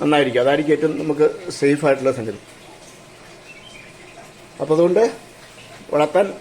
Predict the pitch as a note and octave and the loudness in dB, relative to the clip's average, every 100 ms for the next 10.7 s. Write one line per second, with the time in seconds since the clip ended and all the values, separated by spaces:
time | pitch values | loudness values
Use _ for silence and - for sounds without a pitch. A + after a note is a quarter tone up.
0 | - D3+ D#3 F3 F3+ - - D3+ E3+ E3+ | -4 0 2 2 0 -6 -4 0 2 2
1 | F3 E3+ D#3+ F3+ D#3+ D3 A3 - - - | 2 2 2 2 2 0 -4 -10 -20 -20
2 | - - - - - - D#3 E3 D#3+ D#3 | -20 -20 -20 -20 -10 -4 0 0 0 0
3 | D3+ D3 D3+ D3+ C3+ C#3+ C#3 C3+ D#3 A#3 | -2 0 0 0 0 -2 -2 -2 -2 -4
4 | - - - - - B2 B2+ C3 C#3+ B3 | -12 -20 -20 -20 -14 -8 -4 -2 0 -4
5 | - - - - - - - - - - | -6 -20 -20 -20 -20 -20 -20 -20 -20 -20
6 | - - D3 D3 C#3+ - D3 D3 D#3+ F3+ | -20 -8 -4 -4 -4 -2 0 2 2 2
7 | - - - - - - - - - - | -2 -18 -20 -20 -20 -20 -20 -20 -20 -20
8 | - - - - D3 D3+ C#3 D3 C#3+ D#3+ | -20 -20 -16 -4 0 0 -2 -2 -4 -2
9 | D#3 D3+ D3+ - C3+ C#3 D3+ D#3 D#3 D3 | -2 0 0 -2 -2 -2 -2 -2 0 2
10 | D#3+ D#3+ C#3+ C#3 C#3 D3 | 2 0 2 2 2 -2